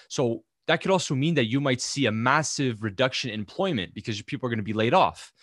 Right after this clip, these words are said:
because you have a de-risking environment. So all the people that are buying houses, what happens if your jobs are not secure? Because the ri-, the, the,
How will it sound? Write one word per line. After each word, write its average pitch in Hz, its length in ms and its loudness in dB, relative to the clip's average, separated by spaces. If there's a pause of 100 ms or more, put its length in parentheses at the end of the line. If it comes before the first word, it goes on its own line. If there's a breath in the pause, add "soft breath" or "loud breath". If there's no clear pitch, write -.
(340 loud breath)
because 131 260 -4
you 147 40 2
have 117 80 0
a 113 60 0
de-risking 123 520 -2
environment. 90 420 -2 (560 soft breath)
So 110 640 2 (400)
all 175 140 6
the 220 80 6
people 160 220 -4
that 127 60 6
are 104 80 -2
buying 123 260 4
houses, 107 540 0
what 131 160 0
happens 160 280 0
if 135 120 -4
your 131 100 -2
jobs 139 600 2
are 110 140 0
not 110 180 2
secure? 85 520 -4
Because 110 280 -6 (380 loud breath)
the 151 100 6
ri-, 220 200 0
the, 156 160 2
the, 117 280 2